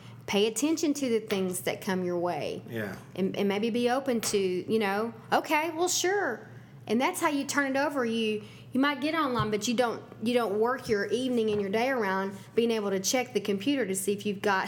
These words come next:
Speaker 1: <laughs> a match
Speaker 2: That's
Speaker 1: or
Speaker 2: right.
Speaker 1: not. That's obsession, and that is also, that can become an idol. And that's
Speaker 2: Yeah.
Speaker 1: not healthy if that's what you end up doing.
Speaker 2: Well, so many people want the, the
Speaker 1: That's how you
Speaker 2: safe
Speaker 1: turn
Speaker 2: way.
Speaker 1: it over.
Speaker 2: Yeah, turn it over, yeah.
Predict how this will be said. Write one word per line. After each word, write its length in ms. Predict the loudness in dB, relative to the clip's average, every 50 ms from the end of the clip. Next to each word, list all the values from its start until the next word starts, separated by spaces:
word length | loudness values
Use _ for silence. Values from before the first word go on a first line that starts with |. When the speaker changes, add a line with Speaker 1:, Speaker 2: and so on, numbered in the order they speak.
| -4 -6
Speaker 1:
<laughs> 100 | 0 0
a 60 | 0
match 100 | 0 2 2 2 2 2 2
Speaker 2:
That's 100 | 0 0
Speaker 1:
or 120 | 2 2
Speaker 2:
right. 60 | 0 0
Speaker 1:
not. 320 | 0 0 -2 -2 -4 -4 -8 -12 -16 -18 -18 -20 -20 -2 2
That's 220 | 4 4 4 4 0
obsession, 880 | 0 0 -2 0 2 2 2 2 0 -2 0 0 2 2 2 2 0 -2 -6 -12 -16 -16 -16 -14 -4 -2
and 140 | 0 2 2
that 100 | 2 2
is 140 | 0 0 0
also, 220 | 0 0 -2 -2
that 140 | -2 -2 0
can 100 | 0 0
become 300 | 0 0 0 0 -2 -2
an 80 | 0 0
idol. 520 | 0 0 2 0 0 -2 -4 -4 -6 -10 -12 -16 -18 -20 -10 -4
And 100 | 0 2
that's 200 | 2 2 2 0
Speaker 2:
Yeah. 60 | 2
Speaker 1:
not 180 | 2 2 2 2
healthy 420 | 2 0 0 2 2 0 0 0
if 120 | 0 -2 -2
that's 220 | -2 -2 -2 -4
what 160 | -6 -6 -4
you 100 | -4 -2
end 140 | -2 -2 -2
up 120 | -4 -4 -4
doing. 440 | -4 -2 -2 -2 -2 -4 -4 -6 -10 -12 -16 -20 -20 -20 -20 -20 -20 -20 -20 -20 -20 -20 -12 -6
Speaker 2:
Well, 60 | 0
so 180 | 2 2 2 2
many 160 | 0 -2 -2
people 280 | -2 -2 -2 0 0 0
want 260 | 0 0 0 0 0
the, 240 | -2 -2 -2 -2 -4 -8 -12 -16 -18 -14 -6
the 40 | -2
Speaker 1:
That's 180 | 0 2 2 2
how 80 | 2
you 80 | 2 2
Speaker 2:
safe 80 | 0 0
Speaker 1:
turn 180 | 0 0 0 0 0 0
Speaker 2:
way. 60 | 0
Speaker 1:
it 20 |
over. 280 | -2 -2 -2 -4 -4 -2
Speaker 2:
Yeah, 160 | 0 0 0
turn 240 | 0 0 -2 0 0
it 40 | -2
over, 180 | -2 -4 -4 -4
yeah. 180 | -4 -4 -4